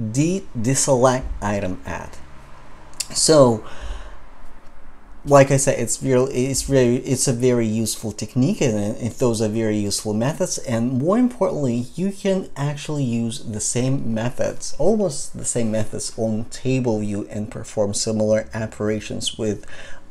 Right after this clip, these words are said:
U I table view in a similar fashion. So let's, uh, jump into our project and see what we're gonna do today. So, uh,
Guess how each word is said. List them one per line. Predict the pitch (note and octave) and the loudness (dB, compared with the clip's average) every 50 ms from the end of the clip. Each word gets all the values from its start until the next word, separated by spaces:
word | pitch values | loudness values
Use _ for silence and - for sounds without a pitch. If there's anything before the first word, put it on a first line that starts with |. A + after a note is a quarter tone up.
| - - | -10 -6
U | - G#2+ G2+ G2 | -4 -2 0 2
I | G#2 G2+ G2 G2 G2 - - - - - - | 2 2 0 -2 -4 -8 -12 -14 -14 -14 -12
table | - - - A#2 A#2 G#2+ A2 G#2 G2+ | -8 -2 0 0 2 2 0 -2 -2
view | G2+ G2+ G2 | -2 -4 -4
in | F#2+ F#2 | -6 -6
a | F#2+ | -6
similar | - - G2+ G2+ G2 F#2 F2+ | -6 -4 -2 -2 0 0 -2
fashion. | - - G#2+ F#2+ F#2 F#2+ - - - - - - - - - - - - - - | -2 -2 -4 -2 -2 -4 -4 -6 -8 -10 -10 -10 -12 -12 -10 -10 -8 -8 -8 -6
So | - - - D3+ D3 C#3+ B2+ A#2 - - | -4 0 6 8 10 10 10 8 6 2
let's, | A2+ A2+ A#2 B2 B2+ C3+ C3+ C#3 - - - - - B2 | 2 4 6 6 6 6 6 4 0 -4 -4 -4 0 2
uh, | A#2 A2+ A2 | 4 4 4
jump | G#2 - B2+ A#2+ A#2+ - B2+ | 2 2 4 4 4 2 -2
into | A2+ - B2+ A#2 | -2 0 2 4
our | A2 G#2 G#2 G2+ G2+ | 4 4 4 4 2
project | G2 - - C3+ C3+ D3+ F3 - C4+ B3+ - | 0 2 2 2 2 2 2 0 -2 -2 0
and | C3+ A2 G#2 - | 0 0 0 0
see | - C#3+ C#3+ | 0 0 2
what | D3 C#3 C3 | 2 2 2
we're | C3+ C3+ | 2 2
gonna | C#3 C#3 C#3+ C#3+ | 4 4 2 2
do | C#3+ - A#3+ A#3+ | 2 0 0 0
today. | - - A2+ G2+ F2 - - - - - - - - - - - - - - - - - - - - - - | 0 0 -2 -2 -2 -4 -8 -10 -12 -14 -12 -10 -8 -8 -8 -8 -8 -10 -10 -12 -12 -10 -10 -10 -10 -10 -8
So, | - - - - G#3 F#3+ C#3 A2+ A2+ B2 D3+ E3+ - - - | -8 -4 0 2 6 6 8 8 8 6 4 2 -2 -2 -2
uh, | B2 A#2+ A#2+ A#2+ A#2+ A#2 A#2+ B2 | 0 0 2 2 2 2 0 0